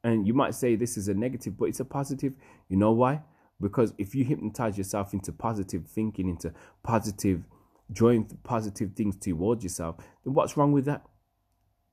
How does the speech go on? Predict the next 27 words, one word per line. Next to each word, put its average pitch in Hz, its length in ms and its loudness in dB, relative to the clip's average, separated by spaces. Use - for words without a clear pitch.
I'm 104 100 0
not 98 120 0
saying 101 260 0
it - 100 -6
is 104 160 0
hypnotism, 82 500 -4
by 76 140 -2
the 71 80 -4
way. 76 180 -8
I'm 98 60 -4
saying 87 240 0
it's - 140 -8
like 78 320 -6
that. 80 240 -10
It's 98 160 0
because 95 320 2
it's 80 80 -6
working 95 340 2
with 78 120 -2
the 78 80 -10
subconscious. 87 760 -8
So 101 380 4
working 107 340 2
with 98 100 -2
your 98 80 -2
subconscious 98 600 -4
mind, 92 300 -2